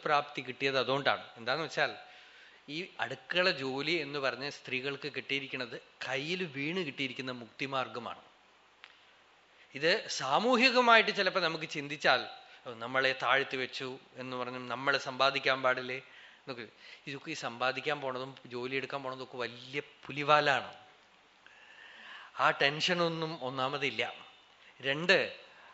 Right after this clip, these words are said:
അടുക്കളയിൽ അമ്പത് വർഷം ജോലി ചെയ്തിട്ടും പാചക ശിരോമണി, പാചക കലാനിധി അവാർഡൊന്നും ആരും തരാൻ പോണില്ല. അതുകൊണ്ട് അതൊന്നും പ്രതീക്ഷിക്കണില്ല. നമ്മൾ അറിയാതെ തന്നെ, നമ്മൾ അറിയാതെ തന്നെ നമ്മൾ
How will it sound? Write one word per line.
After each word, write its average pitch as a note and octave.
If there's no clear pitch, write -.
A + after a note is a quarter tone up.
അടുക്കളയിൽ F#3
അമ്പത് D#3
വർഷം D#3+
ജോലി C#3+
ചെയ്തിട്ടും C3+
പാചക D#3
ശിരോമണി, C#3+
പാചക E3
കലാനിധി D3
അവാർഡൊന്നും D#3
ആരും C3
തരാൻ A#2+
പോണില്ല. G#2+
അതുകൊണ്ട് D#3
അതൊന്നും F#3+
പ്രതീക്ഷിക്കണില്ല. E3
നമ്മൾ E3+
അറിയാതെ A3+
തന്നെ, F3
നമ്മൾ D#3
അറിയാതെ G#3+
തന്നെ A3
നമ്മൾ F#3+